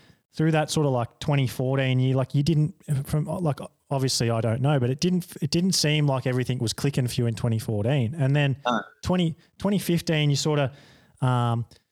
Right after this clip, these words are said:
Speaker 1: you know, you, you had a really good race in Cairns, you sort of, sort of early in the year, and I thought, "Oh,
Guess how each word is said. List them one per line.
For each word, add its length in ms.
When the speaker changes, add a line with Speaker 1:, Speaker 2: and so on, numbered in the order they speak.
Speaker 1:
you 100
know, 440
you, 160
you 160
had 100
a 40
really 420
good 180
race 300
in 80
Cairns, 500
you 140
sort 240
of, 180
sort 140
of 80
early 260
in 60
the 80
year, 120
and 80
I 40
thought, 260
"Oh, 300